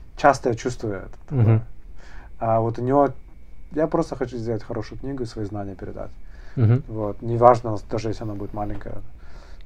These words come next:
Speaker 1: Да, Дерек Сиверс, а, это прикольно. Да, а с-, с-, про Spaced Repetition ты, наверное, слышал, да? Ты не, не пробовал эту технику?
Speaker 2: Spaced Repetition?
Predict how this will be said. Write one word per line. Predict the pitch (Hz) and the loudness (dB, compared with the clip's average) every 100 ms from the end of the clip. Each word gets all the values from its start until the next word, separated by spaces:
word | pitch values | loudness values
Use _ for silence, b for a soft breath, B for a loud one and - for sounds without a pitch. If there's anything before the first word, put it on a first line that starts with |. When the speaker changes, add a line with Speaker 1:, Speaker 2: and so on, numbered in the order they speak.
| - | -4
Speaker 1:
Да, | 110 | -2
Дерек | 104 117 113 | 0 0 -2
Сиверс, | 135 143 113 - | 0 0 0 -2
а, | 113 110 104 101 | -4 -2 -2 -4
это | - | -8
прикольно. | - - 117 113 104 - b b b b b b - | -10 -4 -2 -2 -4 -8 b b b b b b 2
Да, | 123 120 131 | 8 10 10
а | 127 | 6
с-, | - | 0
с-, | 135 - - - | -8 -8 -4 4
про | 139 | 4
Spaced | - 170 175 - | 4 4 6 4
Repetition | 143 143 170 160 147 | 0 0 0 0 -2
ты, | 127 | -2
наверное, | 135 131 120 | 0 0 0
слышал, | 165 - 117 | -2 -2 -2
да? | 123 143 - - - - 120 - - | -2 -4 -4 -6 -6 -6 -8 -10 -10
Ты | 123 131 | -8 -6
не, | 127 - | -4 -4
не | 131 | 0
пробовал | 170 196 143 104 - - | 4 4 4 0 -6 -10
эту | - - | -10 -10
технику? | - 110 120 - - - - - | -8 -8 -8 -8 -8 -10 0 6
Speaker 2:
Spaced | 127 117 - | 6 6 2
Repetition? | 113 120 - 165 - 123 117 | 2 4 4 2 4 2 2